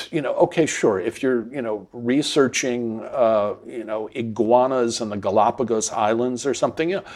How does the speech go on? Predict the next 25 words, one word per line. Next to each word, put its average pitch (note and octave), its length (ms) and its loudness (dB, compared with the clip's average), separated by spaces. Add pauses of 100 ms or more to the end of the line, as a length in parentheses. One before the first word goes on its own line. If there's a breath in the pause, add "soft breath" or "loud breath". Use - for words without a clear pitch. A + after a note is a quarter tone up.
(120 loud breath)
fine, B2 400 4
Google D3+ 280 4
<laughs> C3 120 4
might, - 280 0 (260 loud breath)
might, C#3+ 380 2
might C3 200 0
be B2+ 80 4
a B2+ 40 4
perfectly C#3 640 4
legitimate, A#2 720 4 (220 loud breath)
I B2 80 8
mean, A#2 260 4
you D3 80 -2
know, A2 200 6
Wikipedia A#2+ 760 2
is F#2 180 -8
what G2 120 -2
I G2 60 -4
meant. F#2 200 -8 (300 loud breath)
Wikipedia D#3 640 4
might B2+ 240 4
be C3+ 100 0
a A#2+ 120 4
perfectly - 840 0
legitimate A2+ 800 6